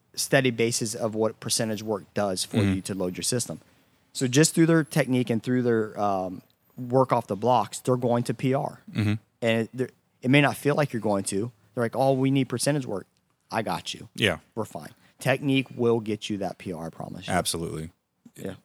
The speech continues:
Speaker 2: So another issue sometimes we both see respectively when we talk about doing the strength-based training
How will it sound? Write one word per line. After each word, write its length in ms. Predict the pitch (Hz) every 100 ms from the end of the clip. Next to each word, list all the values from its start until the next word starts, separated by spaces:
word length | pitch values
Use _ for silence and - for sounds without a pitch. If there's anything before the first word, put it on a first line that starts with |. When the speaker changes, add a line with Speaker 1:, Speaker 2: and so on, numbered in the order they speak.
| _ _ _ _ _ _ _ _ _ _ _ _ _ 101
Speaker 2:
So 200 | - 101
another 320 | 98 101 95
issue 360 | 92 - 92
sometimes 500 | 87 98 90 90 85
we 100 | 82
both 240 | 85 87 95
see 160 | -
respectively 540 | 82 82 90 90 82 87
when 120 | 82
we 80 | 82
talk 240 | - 80
about 440 | 80 80 80 - 95
doing 180 | 87
the 80 | 80
strength-based 520 | - 90 87 85 80
training 360 | - 85 82 82